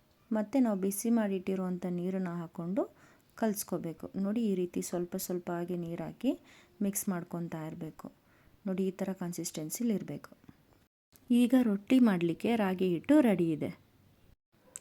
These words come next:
ಒಂದು ಕಪ್ಪು ಬೆಲ್ಲ, ಒಂದೂವರೆ ಕಪ್ಪು ರಾಗಿ ಹಿಟ್ಟು ಹಾಗೂ ಒಂದು ಕಪ್ಪಷ್ಟು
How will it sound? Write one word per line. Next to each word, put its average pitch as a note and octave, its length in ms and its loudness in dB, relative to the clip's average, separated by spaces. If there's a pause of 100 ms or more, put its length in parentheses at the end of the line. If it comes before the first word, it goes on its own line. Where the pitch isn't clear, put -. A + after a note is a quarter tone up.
(140)
ಒಂದು A#3 260 6
ಕಪ್ಪು G#3+ 300 -2
ಬೆಲ್ಲ, F3+ 320 0 (360)
ಒಂದೂವರೆ G#3+ 420 0
ಕಪ್ಪು F#3+ 320 -6
ರಾಗಿ F3 400 -4
ಹಿಟ್ಟು G3+ 280 -2 (500)
ಹಾಗೂ G3 240 -2 (140)
ಒಂದು F#3+ 240 0
ಕಪ್ಪಷ್ಟು F3+ 480 -6